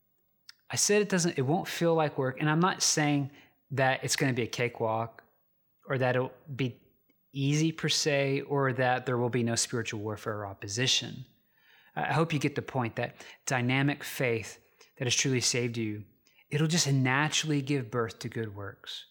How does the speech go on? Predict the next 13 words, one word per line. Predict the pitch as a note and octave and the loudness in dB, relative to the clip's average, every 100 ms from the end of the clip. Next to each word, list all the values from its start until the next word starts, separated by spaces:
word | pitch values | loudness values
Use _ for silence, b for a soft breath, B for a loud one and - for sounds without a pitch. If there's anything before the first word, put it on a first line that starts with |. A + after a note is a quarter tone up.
| - | -8
And | C3 | -2
where | B2 | 0
you | B2 | 0
don't | A#2+ C3+ | 0 0
see | - D3 C3 | 0 2 2
that, | A2+ G#2+ A#2 | 0 -4 -6
you | |
should | A2+ C3 A2+ _ _ _ _ - - C#3+ | -6 -6 -8 _ _ _ _ -20 -20 -12
go | B2 A#2+ A#2 - - | -2 -2 -2 -6 -16
hunting | - B2+ A#2 A#2 A2+ A#2+ | -6 -4 -2 -2 -4 -6
and | B2 A#2 A2+ - | -8 -8 -8 -4
excavate | B2 - A#2+ A2 A2 | -2 -2 -2 -4 -4
why. | G#2+ G2+ F#2+ | -6 -10 -12